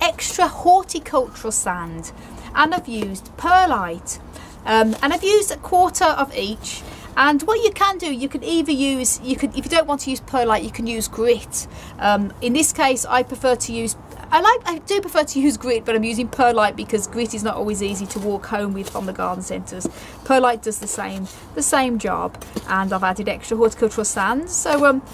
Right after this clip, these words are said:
it's making it very well draining, and the, the, the perlite gives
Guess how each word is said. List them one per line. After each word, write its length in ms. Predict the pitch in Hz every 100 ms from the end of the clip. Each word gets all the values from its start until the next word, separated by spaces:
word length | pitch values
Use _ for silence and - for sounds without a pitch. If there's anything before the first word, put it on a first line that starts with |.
| - -
it's 80 | -
making 380 | 240 302 311 285
it 80 | 233
very 300 | 269 269 269
well 260 | 254 247
draining, 680 | 208 214 190 185 180 208 330 - - - - -
and 180 | 233 226
the, 260 | 208 220 208
the, 420 | 220 220 - -
the 240 | 226 214 208
perlite 380 | - 254 240 214
gives 220 | 240 220